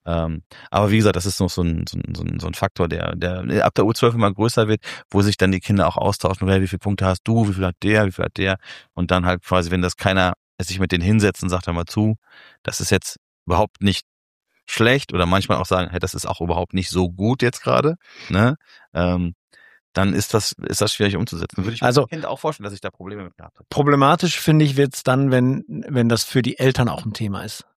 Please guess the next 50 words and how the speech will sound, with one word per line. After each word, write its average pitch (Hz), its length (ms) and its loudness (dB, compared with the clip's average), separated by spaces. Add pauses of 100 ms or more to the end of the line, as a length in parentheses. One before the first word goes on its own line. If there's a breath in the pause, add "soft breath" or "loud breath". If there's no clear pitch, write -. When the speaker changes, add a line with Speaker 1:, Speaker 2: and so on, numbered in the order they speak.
(160)
Speaker 2:
Also 123 220 2
wenn 127 140 2
Eltern 135 380 4
kommen 127 220 4
und 123 100 0
sagen, 120 220 2
"Mein 113 220 -2
Sohn 113 160 -4
hat 107 120 -6
so 113 280 0
super 123 320 0
gespielt, 110 320 -2
der 110 100 0
hat 107 100 -6
schon 113 120 0
wieder 120 220 0
über 110 180 -6
zwanzig 104 320 -8
Punkte 120 240 -6
gemacht." 117 200 -4 (420 loud breath)
Und 127 80 -2
du 120 80 0
denkst 120 220 -2
dir, 131 100 -2
"Ja, 127 120 2
aber 123 220 -4
alles 143 300 2
andere, 135 340 4
was 110 140 2
der 120 100 -2
gemacht 107 360 -2
hat, 113 180 -4 (480 soft breath)
war 117 100 4
Murks." 113 520 0 (680 soft breath)
Und 127 160 0
er 123 60 6
hat 123 80 2
auch 117 80 -2
wirklich 120 320 0
jedes 123 400 4
Mal 90 180 -4
auf 78 80 -12
den 104 140 -6
Korb 104 240 -4
geworfen, 98 340 -4
wenn 107 140 0
er 104 100 -4
den 98 140 -4
Ball 101 160 -4
hatte. 160 300 -4